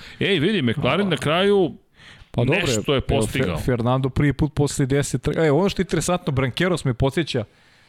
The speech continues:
Speaker 2: ovaj, Fernando je vozio dvesta četrdeset devetu trku.
Speaker 1: Kako?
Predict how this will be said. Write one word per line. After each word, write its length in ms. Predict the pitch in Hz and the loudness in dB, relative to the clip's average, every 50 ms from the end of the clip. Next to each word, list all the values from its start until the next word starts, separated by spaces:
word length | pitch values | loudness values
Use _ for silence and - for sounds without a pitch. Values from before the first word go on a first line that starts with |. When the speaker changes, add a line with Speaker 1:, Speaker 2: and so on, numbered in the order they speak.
| _ _ _ _ - | _ _ _ _ -2
Speaker 2:
ovaj, 500 | 123 110 110 107 113 113 113 110 113 - | 0 2 2 4 2 2 2 2 0 -2
Fernando 480 | 110 - 131 117 117 127 147 170 170 185 | -2 -2 -2 0 0 0 0 0 2 2
je 40 | 165 | 2
vozio 340 | 139 147 156 147 170 185 143 | 2 2 2 2 2 0 0
dvesta 340 | 110 127 156 170 - - 147 | 2 0 0 0 0 -2 -4
četrdeset 480 | - - 131 - 139 147 160 - - 131 | -4 -4 -2 0 0 0 0 0 -2 0
devetu 380 | 123 131 139 151 147 - - | 2 2 2 2 0 -2 -2
trku. 320 | 113 - 135 127 - - 92 90 - - - _ _ _ _ _ _ _ _ _ | -2 0 -2 -2 -2 -6 -14 -14 -16 -20 -20 _ _ _ _ _ _ _ _ _
Speaker 1:
Kako? 320 | - 139 151 160 226 226 | -2 -2 0 0 0 -2